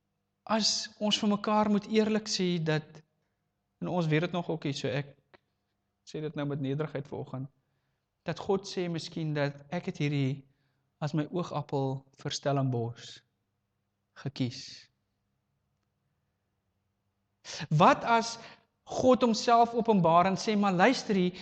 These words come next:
ek gee nie om hoe waardevol dit vir wie is nie, dis strategies vir waantoe my koninkryk op pad is." Hoekom het ons nog nie tot vandag toe by hierdie tafel gesit en hieroor gepraat nie? Wat is God se begeerte? Wat is God se hart?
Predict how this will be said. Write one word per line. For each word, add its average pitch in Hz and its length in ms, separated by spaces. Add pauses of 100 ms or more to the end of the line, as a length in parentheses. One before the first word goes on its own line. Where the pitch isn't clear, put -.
(140)
ek 262 200
gee 311 120
nie 285 100
om 269 160
hoe 254 240
waardevol 226 600
dit 220 100
vir 202 100
wie 233 180
is 214 180
nie, 190 80
dis 240 200
strategies 247 640
vir 202 100
waantoe 180 320
my 165 160
koninkryk 180 560
op 151 100
pad 151 240
is." - 280 (2250)
Hoekom 277 240
het 320 100
ons 285 100
nog 269 140
nie 302 80
tot 269 180
vandag 208 360
toe 214 260
by 185 80
hierdie 226 260
tafel 196 580 (220)
gesit 247 360
en 220 80
hieroor 214 360
gepraat 175 460
nie? 135 100
Wat 180 200
is - 100
God 208 220
se 208 80 (140)
begeerte? 156 540 (680)
Wat 226 140
is 277 100
God 277 200
se - 80
hart? 180 500